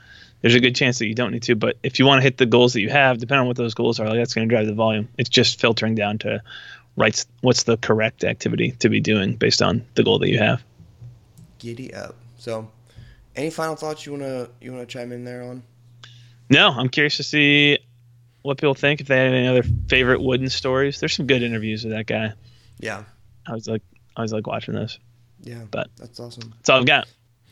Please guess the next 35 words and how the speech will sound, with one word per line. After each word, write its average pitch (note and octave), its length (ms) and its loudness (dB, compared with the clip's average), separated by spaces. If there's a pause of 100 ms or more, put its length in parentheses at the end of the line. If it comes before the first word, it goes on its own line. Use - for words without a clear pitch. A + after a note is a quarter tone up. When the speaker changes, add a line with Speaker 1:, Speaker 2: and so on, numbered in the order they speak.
(160)
Speaker 2:
Cool. C#3+ 280 -8 (240)
Well, B2+ 120 -6
guys, C#3+ 180 -2
thanks D#3+ 200 -4
so E3+ 100 -2
much F3 320 -6 (100)
for B2+ 140 -14
tuning D3 340 -10
in C#3+ 280 -8
to B2+ 500 -10
this B2+ 240 -10
episode B2+ 600 -10
of A#2+ 300 -8
Agency A#2 460 -10
Vision. A#2 400 -12
So B2 160 -10
excited A#2 300 -10
to A2+ 40 -14
have A#2 220 -12
you A#2 80 -12
here. B2+ 260 -10 (300)
If A2 120 -12
you C3 120 -6
have B2+ 100 -8
not C3+ 340 -8
yet, C#3+ 380 -6 (140)
make B2 160 -10
sure C#3+ 120 -8
you B2 200 -8
join B2 500 -10
the A2+ 80 -10
community A#2+ 720 -12
over A#2 580 -10 (320)
on A2 140 -10
Facebook, D#3 500 -8